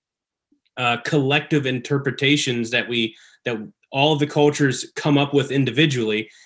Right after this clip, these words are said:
and then we bring them all together, and then that's supposed to inform us on the mind of Christ. Whereas, uh,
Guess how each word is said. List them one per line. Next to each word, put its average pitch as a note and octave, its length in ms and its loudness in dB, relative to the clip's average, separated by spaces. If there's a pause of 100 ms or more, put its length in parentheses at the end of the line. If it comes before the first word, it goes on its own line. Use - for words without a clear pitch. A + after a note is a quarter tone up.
(140)
and B2+ 120 0
then A#2+ 80 -2
we A#2 100 0
bring C#3 280 4
them D3 140 4
all C3+ 140 0
together, B2+ 500 -2
and A#2+ 180 -4
then A2+ 140 0
that's C3 280 0
supposed C3+ 240 0
to C3 120 -4
inform C3 440 0
us A2+ 220 -6 (240)
on A#2+ 160 -4
the A#2 80 -2
mind A#2 220 -2
of G#2 80 -10
Christ. - 520 -4 (300)
Whereas, B2 380 2 (100)
uh, - 80 -16